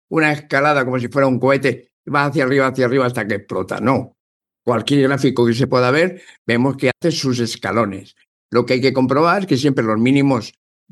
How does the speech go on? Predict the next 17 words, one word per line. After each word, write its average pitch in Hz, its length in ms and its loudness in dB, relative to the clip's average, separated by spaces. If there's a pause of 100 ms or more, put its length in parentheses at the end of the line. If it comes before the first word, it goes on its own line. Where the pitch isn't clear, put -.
(140)
sean 131 320 0
menos 147 320 2
mínimos 135 400 0
que 123 100 -4
los 127 160 0
anteriores 170 680 0 (220)
y 127 120 -2
que 131 100 0
los 123 140 2
máximos 131 520 0
cada 127 160 0
vez 131 220 0
sean 135 240 -2
superiores 120 720 0
a 117 60 0
los 113 180 -4
anteriores, 123 580 2